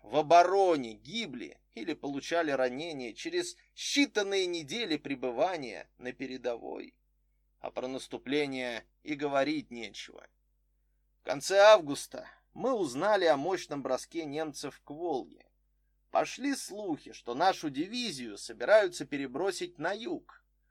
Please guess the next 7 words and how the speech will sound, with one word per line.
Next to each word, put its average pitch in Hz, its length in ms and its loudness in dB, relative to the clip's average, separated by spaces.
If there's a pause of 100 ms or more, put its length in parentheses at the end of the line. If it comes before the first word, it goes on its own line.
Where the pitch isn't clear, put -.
(360)
Я 196 200 6
узнал 156 380 2
об 123 160 2
этом 143 520 0 (100)
одним 147 440 -6
из 143 140 -8
первых. - 680 -6